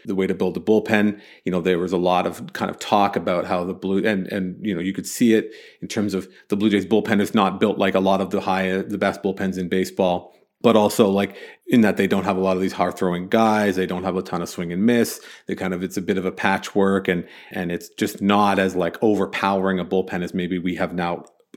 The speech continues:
associated with, you know, a good team. And, and at the same time, you know, again, it, I see so many, so much, like, just garbage, like, frustrated, understandable talk. People, one person's like,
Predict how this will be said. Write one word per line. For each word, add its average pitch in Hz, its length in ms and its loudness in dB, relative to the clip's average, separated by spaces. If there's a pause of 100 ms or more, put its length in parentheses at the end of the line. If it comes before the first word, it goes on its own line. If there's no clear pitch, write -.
(120)
associated 92 680 -2
with, 85 300 -4 (200)
you 147 80 6
know, 110 100 6
a 110 60 2
good 110 180 2
team. 95 220 2
And, 95 160 -2 (220)
and 107 200 0
at - 160 2
the 104 60 -2
same 107 220 2
time, 110 440 2 (260)
you 120 100 2
know, - 60 2
again, 123 260 2
it, - 260 -4 (300)
I 135 80 -6
see 147 160 0
so 160 120 0
many, 151 180 4
so 165 120 -4
much, 175 140 0
like, 110 180 -2
just - 280 -8
garbage, 107 440 2
like, 98 180 -2 (280)
frustrated, 113 840 2
understandable 107 560 0
talk. 104 240 2
People, 110 360 2
one 113 120 2
person's 104 260 -4
like, 104 140 0